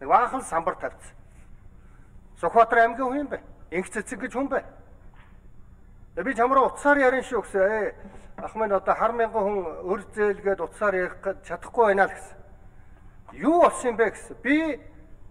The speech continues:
төрийн буруутай үйл ажиллагаанаас болоод хохирцсон байна.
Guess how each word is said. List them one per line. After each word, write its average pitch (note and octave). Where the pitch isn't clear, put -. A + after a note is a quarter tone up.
төрийн D4+
буруутай B3+
үйл A3
ажиллагаанаас G#3+
болоод F3+
хохирцсон F3+
байна. E3+